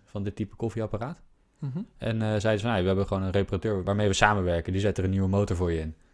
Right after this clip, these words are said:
Speaker 1: En dan, eh, dan krijg je hem weer terug." En een paar dagen later had ik hem inderdaad weer terug. Nieuwe motor erin. Er zat netjes een briefje bij met, eh, "We hebben een, eh, een ander type motor ook erin gezet. Dat dat, eh,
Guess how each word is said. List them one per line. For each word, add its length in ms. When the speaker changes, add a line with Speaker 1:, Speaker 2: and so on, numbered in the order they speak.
Speaker 1:
En 100
dan, 140
eh, 60
dan 120
krijg 40
je 80
hem 120
weer 100
terug." 260
En 80
een 80
paar 140
dagen 200
later 240
had 120
ik 80
hem 80
inderdaad 240
weer 80
terug. 280
Nieuwe 220
motor 300
erin. 260
Er 60
zat 140
netjes 200
een 80
briefje 280
bij 200
met, 240
eh, 120
"We 80
hebben 200
een, 180
eh, 140
een 120
ander 240
type 220
motor 280
ook 100
erin 160
gezet. 200
Dat 180
dat, 220
eh, 340